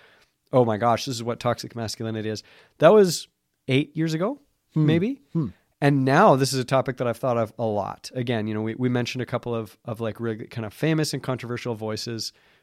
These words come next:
Speaker 1: Peterson, Joe Rogan, that kind of, kind of person.
Speaker 2: Mm-hmm.
Speaker 1: Um, we're talking about an essay that was written in nineteen forty.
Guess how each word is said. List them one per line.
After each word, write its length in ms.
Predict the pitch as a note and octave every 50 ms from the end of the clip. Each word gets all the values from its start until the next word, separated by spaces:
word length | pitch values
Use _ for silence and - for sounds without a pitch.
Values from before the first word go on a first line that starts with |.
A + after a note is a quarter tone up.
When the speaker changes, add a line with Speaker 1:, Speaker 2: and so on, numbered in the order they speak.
| _ _
Speaker 1:
Peterson, 460 | - B2 A2+ A#2 A2+ - - A2+ G#2+
Joe 120 | G#2 G#2+
Rogan, 380 | G#2 G2+ G#2 G2+ G2 G#2 G2+ G2
that 120 | G2 G2+
kind 140 | - - G#2+
of, 60 | G#2 - _ _ _
kind 140 | - - A2
of 60 | G2
person. 320 | - A#2 A2+ - - A#2+ A#2
Speaker 2:
Mm-hmm. 320 | - A#2+ A#2 A2 A2+ A#2+ B2 - _ _ _ _ _
Speaker 1:
Um, 340 | - C#3 C3 B2+ B2+ B2+ B2+ - _ _ _ _
we're 240 | E3 D#3+ C#3 D3+ F3+
talking 240 | - C#4+ D#4 D4 D#4+
about 180 | C4+ G#3 F3
an 80 | D#3 C#3+
essay 240 | D3 D#3 E3 F3+ E3+
that 120 | D#3+ D#3+
was 140 | D#3 B2 B2+
written 180 | C#3+ C#3+ -
in 120 | C#3+ C#3 C3
nineteen 360 | B2+ B2 C3 B2+ - C3+ B2+
forty. 520 | - - - B2+ A#2 A2+ A#2 C3+ F3+ A#3